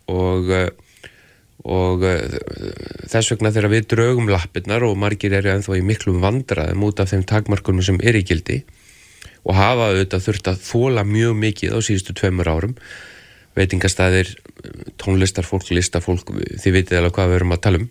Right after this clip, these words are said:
að við getum ekki endalaust sagt þessu fólki: „Þið verða að bíða“, og ekki núna bara út af covid, heldur líka bara almennt vegna ástands á Landspítalanum, vegna þess að það gæti komið R S, það gæti komið inflúensa, það gæti komið hitt og þetta. Það geta ekki verið rök fyrir því að halda þessu áfram, vegna þess að þá,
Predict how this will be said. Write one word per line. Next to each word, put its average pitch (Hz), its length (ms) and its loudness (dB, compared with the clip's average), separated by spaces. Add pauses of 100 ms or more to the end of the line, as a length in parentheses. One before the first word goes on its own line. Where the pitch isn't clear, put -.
(880)
að 82 140 0
við 90 100 0
getum 110 180 0
ekki 104 160 0
endalaust 135 460 -2
sagt 123 200 -4
þessu 110 180 -6
fólki: 113 260 -2
„Þið 101 100 4
verða 101 140 2
að 98 60 -8
bíða“, 120 260 2 (760)
og - 100 0
ekki 120 220 -4
núna 123 240 0
bara 98 160 -2
út 92 80 -4
af - 40 -6
covid, 135 440 -2
heldur 104 240 0
líka 104 160 0
bara 90 160 0
almennt 120 400 0
vegna 95 240 -2
ástands 92 480 -2
á - 40 -2
Landspítalanum, 135 720 -2
vegna 95 280 0
þess 92 120 0
að 87 80 -2
það 92 160 0
gæti 117 300 0
komið 90 300 -4
R 135 240 0
S, - 260 -4
það - 140 -10
gæti 101 240 0
komið 92 400 0
inflúensa, 131 480 -2
það 104 160 2
gæti 90 240 0
komið 87 240 2
hitt 120 180 2
og 85 80 0
þetta. 120 280 0 (800)
Það 160 440 2
geta 175 340 0
ekki 151 180 -6
verið 135 180 0
rök 165 240 0
fyrir 139 160 0
því 143 160 2
að 123 160 -2
halda 147 380 -4
þessu 127 260 -2
áfram, 147 380 -4
vegna 113 220 -2
þess 110 100 -2
að - 100 -4
þá, 131 100 2